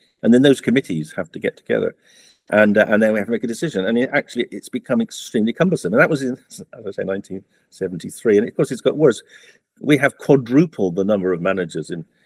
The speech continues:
in the health service in that time, and we haven't increased the number of doctors hardly at all.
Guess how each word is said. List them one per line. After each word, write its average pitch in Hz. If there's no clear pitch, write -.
in 87
the 82
health 82
service 78
in 82
that 78
time, 78
and 92
we 104
haven't 110
increased 90
the 90
number 85
of 80
doctors -
hardly 82
at -
all. 92